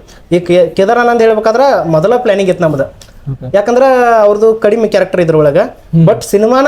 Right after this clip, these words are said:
Speaker 1: ಇಡೀ, ಆ, ಸಿನಿಮಾನ ಅವ್ರ ಮೇಲೆ ನಿಂದಿರ್ಬೇಕು.
Speaker 2: ಹಾ.
Speaker 1: ಅವ್ ಅಷ್ಟು ಒಂದೇ ಸೀನ್ ಬರ್ಲಿ, ಎರಡೇ ಸೀನ್ ಬರ್ಲಿ, ಪೂರ್ತಿ
Speaker 2: ಹ್ಮ್.
Speaker 1: ಸಿನಿಮಾನ ಅವ್ರ ಮೇಲೆ ಇಡಿ-, ನಿಂದಿರ್ಬೇಕು. ಆ ತರ ನಾವ್ ಒಂದು, ಈಗ ನೋಡ್ರಿ, ಸ್ಟಾರ್ಟಿಂಗ್ ಹೀರೋ ಅಳ್ಕೊತ ಬರ್ತಾನ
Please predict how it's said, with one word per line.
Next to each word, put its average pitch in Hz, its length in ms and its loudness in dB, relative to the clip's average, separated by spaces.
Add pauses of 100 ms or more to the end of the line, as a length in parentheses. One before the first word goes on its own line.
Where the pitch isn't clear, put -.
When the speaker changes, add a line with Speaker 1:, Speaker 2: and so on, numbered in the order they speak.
Speaker 1:
ಇಡೀ, 247 240 0
ಆ, - 360 -2
ಸಿನಿಮಾನ 226 400 0
ಅವ್ರ 247 160 2
ಮೇಲೆ 240 180 0
ನಿಂದಿರ್ಬೇಕು. 185 420 -2
Speaker 2:
ಹಾ. 135 380 -6
Speaker 1:
ಅವ್ 175 140 2
ಅಷ್ಟು 180 280 0
ಒಂದೇ 196 240 0
ಸೀನ್ 247 200 0
ಬರ್ಲಿ, 233 220 0
ಎರಡೇ 220 220 2
ಸೀನ್ 214 200 -2
ಬರ್ಲಿ, 165 300 -2
ಪೂರ್ತಿ 165 320 -2
Speaker 2:
ಹ್ಮ್. 247 100 -2
Speaker 1:
ಸಿನಿಮಾನ 233 320 0
ಅವ್ರ 220 140 0
ಮೇಲೆ 190 180 0
ಇಡಿ-, - 340 -8
ನಿಂದಿರ್ಬೇಕು. 165 540 -2
ಆ 190 100 0
ತರ 226 220 -2
ನಾವ್ 220 140 2
ಒಂದು, 202 380 2 (720)
ಈಗ 170 100 0
ನೋಡ್ರಿ, 180 400 2
ಸ್ಟಾರ್ಟಿಂಗ್ 170 420 -2
ಹೀರೋ 185 200 2
ಅಳ್ಕೊತ 180 320 0
ಬರ್ತಾನ 165 320 0